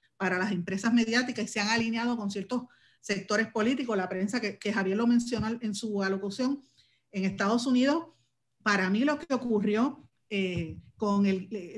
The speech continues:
la censura al presidente Donald Trump fue espantoso. No es porque yo favorezca lo que hizo Donald Trump bajo ningún concepto, pero es extremadamente peligroso que las empresas grandes de tecnología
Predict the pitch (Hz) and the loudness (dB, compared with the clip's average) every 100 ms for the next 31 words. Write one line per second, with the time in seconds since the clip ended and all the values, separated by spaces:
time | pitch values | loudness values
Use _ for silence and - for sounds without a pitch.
0 | 196 208 208 226 220 - 254 294 262 196 | -2 -2 0 2 2 4 4 4 2 2
1 | 190 196 185 196 196 262 247 226 196 233 | 0 -2 -4 -2 -2 0 0 -2 -2 -2
2 | 254 233 240 _ 233 214 196 196 254 - | -2 -4 -6 _ 0 2 0 -2 -6 -6
3 | 156 147 - - 190 190 294 254 240 247 | -10 -12 -16 -4 -2 0 2 2 4 4
4 | 208 208 208 208 196 196 190 185 175 170 | 4 0 0 0 0 -2 -2 -2 -2 -4
5 | - 226 240 240 208 196 190 196 180 170 | 0 2 4 2 0 0 0 -2 -4 -4
6 | 269 285 - 175 - - _ 208 208 285 | -4 -4 -6 -8 -12 -20 _ -4 2 2
7 | 302 - 233 196 208 269 285 294 294 294 | 0 -4 -4 -2 0 2 2 2 0 2
8 | 254 233 240 254 214 190 185 - 196 196 | 0 0 -2 -2 -2 -2 -4 -4 -6 -4
9 | 269 208 220 233 285 262 233 208 196 185 | -6 -4 0 0 2 0 -2 -2 -2 -4
10 | 190 233 254 208 | -4 -4 -2 -4